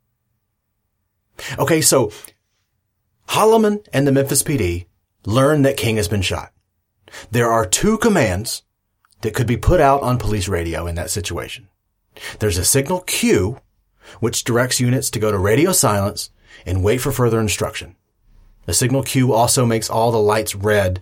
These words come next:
in the downtown area. Then there's a signal Y, here explained by Lieutenant Frank Gallagher, who was then commander of communications for the Memphis P D in nineteen sixty-eight. He says that a signal Y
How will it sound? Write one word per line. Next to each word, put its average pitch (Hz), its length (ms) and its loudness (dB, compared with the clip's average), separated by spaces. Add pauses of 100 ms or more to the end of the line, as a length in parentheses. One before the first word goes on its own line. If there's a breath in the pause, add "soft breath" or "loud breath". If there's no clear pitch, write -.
(300 loud breath)
in 101 140 -4
the 95 60 -2
downtown 92 460 -2
area. 78 320 -10 (800 loud breath)
Then 156 180 4
there's 220 160 2
a 208 80 4
signal 147 400 2
Y, 87 480 0 (720)
here 160 340 2
explained 131 540 0
by 101 240 2
Lieutenant 107 440 -2
Frank 127 220 -2
Gallagher, 90 500 -2 (240 loud breath)
who 113 100 0
was 101 160 -2
then 131 180 0
commander 120 720 2 (440 soft breath)
of 98 160 -8
communications 117 720 0
for 113 120 -2
the 104 80 2
Memphis 95 300 -2
P 101 160 -2
D 82 260 -6 (640)
in 98 160 -2
nineteen 98 300 -2
sixty-eight. 82 540 -8 (520 loud breath)
He 123 120 0
says 131 260 2
that 110 120 0
a 98 40 0
signal 202 360 2
Y 135 600 0